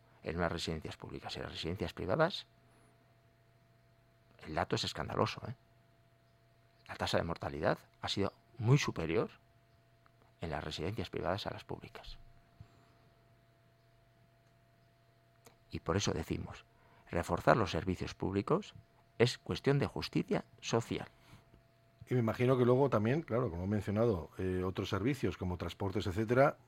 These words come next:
Speaker 2: por ejemplo, que ahora mismo seguimos todavía con una huelga en Bilbao Bus, sin ir más lejos, ¿no?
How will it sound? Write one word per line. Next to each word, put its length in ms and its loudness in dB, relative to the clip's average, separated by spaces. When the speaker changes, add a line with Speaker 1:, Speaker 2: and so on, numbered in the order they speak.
Speaker 2:
por 160 -8
ejemplo, 260 -4
que 120 -8
ahora 280 0
mismo 260 0
seguimos 340 -2
todavía 300 -2
con 100 -4
una 160 -4
huelga 280 -4
en 40 -6
Bilbao 200 -6
Bus, 340 -2
sin 120 -10
ir 60 -8
más 180 -8
lejos, 280 -8
¿no? 140 -8